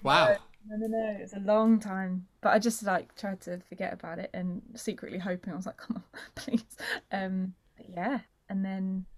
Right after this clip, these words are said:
Speaker 2: went to Coventry in January the fifth, uh, last year. Oh, God.
Speaker 1: Oh,
Speaker 2: When I
Speaker 1: wow.
Speaker 2: came again this year, I was like, <laughs> "Oh, my God." Um, so we didn't get to finish the tour, which was really sad.
Speaker 1: Oh, yeah.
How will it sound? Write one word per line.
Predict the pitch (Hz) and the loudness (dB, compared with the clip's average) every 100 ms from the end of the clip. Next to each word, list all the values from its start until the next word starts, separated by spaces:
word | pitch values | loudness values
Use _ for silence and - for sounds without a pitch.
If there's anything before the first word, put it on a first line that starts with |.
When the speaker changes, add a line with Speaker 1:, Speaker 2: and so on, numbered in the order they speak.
| - | -10
Speaker 2:
went | 202 190 | -8 -8
to | 202 | -6
Coventry | 240 262 247 208 196 190 | -4 -4 -4 -6 -6 -6
in | 190 185 202 - - 190 | -6 -6 -6 -12 -18 -4
January | 202 208 220 214 | 2 4 4 4
the | |
fifth, | 208 220 185 _ _ _ - _ - | 2 0 0 _ _ _ -20 _ -6
uh, | 196 185 | -2 0
last | 190 202 196 - | 0 -2 -2 -6
year. | 196 196 180 185 _ _ - - - - - | -6 -6 -8 -10 _ _ -20 -20 -20 -20 2
Oh, | 226 277 254 190 - | 4 6 2 -2 4
God. | 247 254 214 | 6 8 8
Speaker 1:
Oh, | 185 | 6
Speaker 2:
When | - | 6
I | 220 180 | 6 6
Speaker 1:
wow. | - 240 _ 247 | 0 -10 _ 2
Speaker 2:
came | 233 220 | 4 4
again | 214 208 | 4 4
this | 214 220 190 | 2 -2 0
year, | 180 | 0
I | 180 | 0
was | 180 | 2
like, | 208 208 | 2 6
<laughs> | |
"Oh, | 269 311 | 6 8
my | 294 - - | 6 6 4
God." | 311 - - 269 - - - - - - - | 4 4 0 0 -2 -6 -8 -8 -10 -12 -2
Um, | 196 190 185 185 | 0 2 0 -4
so | - 240 | -4 4
we | |
didn't | 262 240 | 6 6
get | - | 4
to | |
finish | 202 190 180 | 0 -6 -6
the | 180 | -14
tour, | - 170 170 - | -16 -18 -18 -16
which | - - | -14 -10
was | 175 | -10
really | 156 | -12
sad. | - - 180 - _ _ - - - | -14 -16 -18 -20 _ _ -20 -8 4
Speaker 1:
Oh, | 190 | 8
yeah. | 202 180 117 | 10 8 6